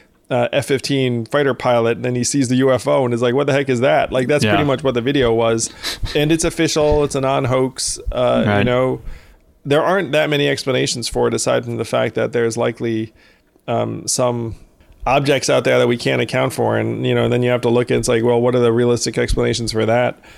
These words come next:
Speaker 1: Like, does some
Speaker 2: Right.
Speaker 1: other country have the technology to have something like that? Maybe. Um, but, you know, an-, another plausible explanation is that maybe it's a U F O.
Speaker 2: Why does that get released now? Distraction? Fun?
Speaker 1: It is funny what a,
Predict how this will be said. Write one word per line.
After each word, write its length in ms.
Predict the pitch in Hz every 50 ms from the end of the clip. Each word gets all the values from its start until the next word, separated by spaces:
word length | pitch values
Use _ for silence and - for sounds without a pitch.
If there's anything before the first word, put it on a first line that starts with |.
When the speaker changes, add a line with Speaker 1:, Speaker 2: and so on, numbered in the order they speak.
| - - -
Speaker 1:
Like, 160 | 131 123 120
does 140 | 120 127 120 -
some 100 | - 101
Speaker 2:
Right. 60 | 110
Speaker 1:
other 120 | 123 123
country 320 | 117 - 123 123 - 127 120
have 140 | 117 123 117
the 60 | 117
technology 640 | 113 - 123 120 120 117 113 117 120 123 123 127 127
to 80 | 120
have 240 | 117 117 123 123 120
something 300 | - - 127 131 135 131
like 180 | 131 131 135 131
that? 200 | - 143 147 135 85 80 - - - - -
Maybe. 960 | - 120 117 117 117 117 113 113 113 117 117 117 131 131 143 160 190 202 - - - - - - - - _ -
Um, 520 | - - 127 123 123 123 123 120 - - 175 -
but, 220 | 139 139 131 - - - - -
you 100 | 143 139
know, 160 | 139 135 131
an-, 120 | 131 131 -
another 640 | - 135 131 127 127 127 131 127 123 127 127 127
plausible 500 | 127 - - - 131 127 131 131 127 135
explanation 560 | 131 131 - - 123 127 127 127 123 - 135 127
is 100 | 123 120
that 300 | 127 127 127 131 - - - - - - - - -
maybe 180 | 127 131 143
it's 120 | 151 151 -
a 40 | 170
U 100 | 180 190
F 80 | 180 185
O. 200 | 214 240 220 - - - - - - _ -
Speaker 2:
Why 600 | - 113 123 139 165 180 196 214 220 220 208 190 - - - - _ _ _ _ _ _ _ _ _ _ _ -
does 120 | - 131 135
that 160 | 165 160 143
get 100 | 151 139
released 300 | 120 139 139 139 127 -
now? 320 | 123 127 131 120 101 - - -
Distraction? 760 | - 117 - - 113 110 131 - - 151 156 165 160 156 156 - _ _ _ _
Fun? 540 | - - 135 127 131 139 156 160 165 170 - - - - _ _ _ _ _ _ _ -
Speaker 1:
It 160 | 196 202 208
is 200 | 277 277 208 -
funny 360 | - - 190 185 180 160 143
what 180 | 139 135 143 143
a, 420 | 139 131 127 120 117 113 104 -